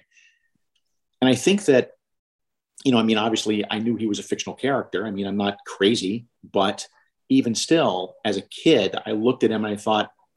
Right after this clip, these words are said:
you know, Superman cares about everybody. I didn't feel, nobody cares about me, but Superman cares about everybody. It doesn't matter whether you're rich or poor or where you're from. It doesn't, you know, what, whoever you are, he cares about everybody. And I think that was it. I think that was the,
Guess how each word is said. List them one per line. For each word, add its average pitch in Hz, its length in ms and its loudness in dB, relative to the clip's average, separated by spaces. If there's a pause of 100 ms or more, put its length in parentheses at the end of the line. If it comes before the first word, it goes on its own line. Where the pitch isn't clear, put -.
(520)
you 131 180 -2
know, 120 140 0
Superman 180 400 -4
cares 123 240 2
about 104 140 -4
everybody. - 500 -6
I 113 60 -2
didn't 127 160 0
feel, 131 160 2
nobody 143 240 2
cares 123 240 4
about 98 200 -2
me, 98 140 0
but - 100 -6
Superman - 340 -2
cares 117 220 2
about 95 160 -6
everybody. 95 560 -2
It 95 60 -4
doesn't 123 240 -4
matter 117 300 0
whether 104 220 0
you're 101 200 -6
rich 110 180 0
or 107 160 -8
poor 107 280 4
or 92 40 0
where 98 140 -2
you're 101 140 -8
from. 120 500 -4
It 98 180 -10
doesn't, 113 360 -2 (160)
you 110 180 -8
know, 90 80 -10
what, 92 220 -8 (320)
whoever 135 280 6
you 117 200 4
are, 120 100 2
he 101 120 -2
cares 113 440 0
about 98 220 -6
everybody. 113 560 -6 (640)
And 120 100 4
I - 20 6
think 139 160 4
that - 160 2
was 101 160 4
it. - 140 -4
I - 60 -10
think 110 180 -4
that 104 180 2
was 101 160 -2
the, 90 320 -4